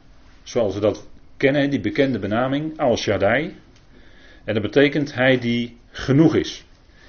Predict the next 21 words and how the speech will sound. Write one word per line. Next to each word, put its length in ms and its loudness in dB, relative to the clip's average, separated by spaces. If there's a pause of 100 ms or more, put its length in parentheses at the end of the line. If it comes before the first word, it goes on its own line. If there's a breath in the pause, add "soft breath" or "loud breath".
(300 soft breath)
Hij 160 2
die 460 -2
genoegzaam 1120 -2
is, 200 -10
hè, 200 -6
zeggen 220 -8
we 60 -6
met 160 -8
een 80 -8
wat 160 -4
ouder 280 -2
woord 240 0
dan, 220 -10
hè, 180 -8
de 220 -6
algenoegzame. 1120 -2
Dat 160 -6
wil 80 -4
zeggen, 260 -2
God 480 2
die 320 0